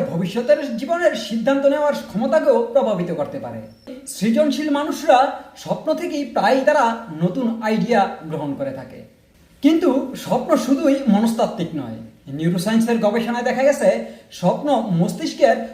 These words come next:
প্রিফ্রন্টাল কর্টেক্স অংশকে সক্রিয় রাখে, যা যৌক্তিক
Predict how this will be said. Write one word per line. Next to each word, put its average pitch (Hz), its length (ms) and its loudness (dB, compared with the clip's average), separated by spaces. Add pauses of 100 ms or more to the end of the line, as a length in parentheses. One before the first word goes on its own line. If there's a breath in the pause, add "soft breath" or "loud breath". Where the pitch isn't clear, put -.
(140)
প্রিফ্রন্টাল 320 500 0 (120)
কর্টেক্স 311 380 4 (300)
অংশকে 277 400 0 (180)
সক্রিয় 175 320 -2
রাখে, - 260 -4 (340)
যা 160 180 0 (500 loud breath)
যৌক্তিক 170 340 0